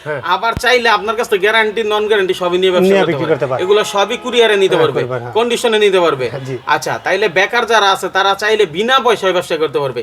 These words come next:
Speaker 1: হ্যাঁ, অবশ্যই।
Speaker 2: দারুণ কিন্তু সুযোগটা। যারা আমাদের ভিডিও
Speaker 1: আপনি
Speaker 2: দেখে
Speaker 1: দশ হাজার টাকার মাল নিয়ে দুই, দুই এক হাজার টাকা কামা-, দুই, দুই তিন হাজার টাকা কামানো পসিবল।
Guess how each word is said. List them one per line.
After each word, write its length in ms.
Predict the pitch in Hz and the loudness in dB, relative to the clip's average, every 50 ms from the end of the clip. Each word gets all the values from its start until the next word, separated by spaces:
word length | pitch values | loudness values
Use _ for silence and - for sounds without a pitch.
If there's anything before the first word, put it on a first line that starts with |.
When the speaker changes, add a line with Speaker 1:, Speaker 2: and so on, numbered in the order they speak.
| 117 120 | -8 -8
Speaker 1:
হ্যাঁ, 160 | 139 127 117 | -10 -10 -10
অবশ্যই। 180 | 117 120 117 | -12 -8 -2
Speaker 2:
দারুণ 300 | - 175 190 208 240 233 | 2 2 4 4 2 0
কিন্তু 240 | 180 214 208 185 208 | 0 -2 0 0 0
সুযোগটা। 520 | - - 202 180 202 190 - - 151 120 113 - - - - | -2 -2 0 0 0 0 0 -4 -10 -10 -10 -12 -18 -10 -2
যারা 200 | 160 175 185 196 | 0 2 2 2
আমাদের 280 | 202 208 208 214 220 196 | 2 2 4 4 4 4
ভিডিও 240 | 196 208 208 240 | 4 4 2 2
Speaker 1:
আপনি 100 | 254 269 | 2 4
Speaker 2:
দেখে 100 | 277 226 | 4 4
Speaker 1:
দশ 220 | 196 240 247 - 262 | 4 2 2 4 4
হাজার 200 | 269 277 269 220 | 4 4 4 4
টাকার 260 | 285 277 262 285 285 | 2 4 4 4 4
মাল 220 | 262 262 269 277 | 4 4 4 4
নিয়ে 160 | 285 294 277 233 | 4 2 2 2
দুই, 300 | 220 240 240 254 247 226 | 4 6 6 6 6 4
দুই 140 | 185 233 | 2 2
এক 80 | 254 247 | 4 4
হাজার 200 | 262 240 247 202 | 4 2 2 2
টাকা 200 | 240 220 220 208 | 2 0 0 0
কামা-, 220 | 202 196 208 220 | 0 0 -2 -2
দুই, 220 | 202 170 208 220 214 | -2 0 0 0 0
দুই 140 | 175 214 196 | -2 -2 -2
তিন 120 | 247 247 | 0 0
হাজার 180 | 247 214 220 190 | 2 2 2 2
টাকা 160 | 220 202 185 | 2 0 2
কামানো 300 | 196 190 180 185 190 180 160 | 0 0 0 0 0 0 -2
পসিবল। 300 | 180 - - 151 120 | -4 -4 -4 -12 -14